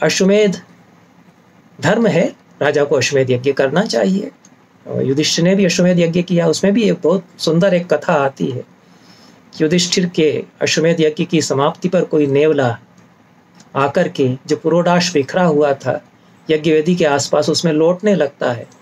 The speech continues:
तो जो पुरोहित अध्वर्यु आदि हैं वो चकित होते, होकर के देखते हैं कि ये नेवला ऐसा क्यों कर रहा है, उससे पूछते हैं कि "ऐसा क्यों कर रहे हो?"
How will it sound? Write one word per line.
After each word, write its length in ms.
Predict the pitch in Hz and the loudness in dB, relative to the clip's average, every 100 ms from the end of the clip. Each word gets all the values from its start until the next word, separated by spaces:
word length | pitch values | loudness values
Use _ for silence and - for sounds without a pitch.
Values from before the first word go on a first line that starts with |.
| - _ _ _ _ - - | -20 _ _ _ _ -20 -4
तो 60 | 180 | 0
जो 100 | 190 | 0
पुरोहित 400 | 190 185 196 202 | 2 2 2 2
अध्वर्यु 460 | 165 180 185 196 | 0 0 2 4
आदि 320 | 190 175 180 180 | 4 4 4 4
हैं 140 | 180 | 4
वो 100 | 185 | 2
चकित 360 | 175 156 196 175 | 0 -2 -2 0
होते, 300 | 170 - 180 _ - | 0 0 -4 _ -4
होकर 300 | 165 165 180 | -2 0 0
के 120 | 175 | 0
देखते 360 | 170 156 175 196 | 2 2 0 2
हैं 140 | 196 | 2
कि 80 | 190 | 2
ये 280 | 185 175 165 - _ _ _ _ - - - - | 2 2 0 -6 _ _ _ _ -20 -20 -20 -6
नेवला 340 | 156 165 180 175 | 0 2 4 4
ऐसा 220 | 156 175 | 2 0
क्यों 180 | 175 208 | 0 0
कर 200 | 196 147 | 0 0
रहा 260 | 131 120 | 0 -2
है, 200 | 123 107 | -2 -6
उससे 220 | 120 - - | -8 -6 -4
पूछते 400 | 165 190 190 240 | 0 0 2 2
हैं 80 | |
कि 60 | 208 | 2
"ऐसा 240 | 180 202 | 2 0
क्यों 200 | 185 226 | 0 0
कर 140 | 214 165 | 0 0
रहे 260 | 147 127 | 0 -2
हो?" 140 | 135 | -4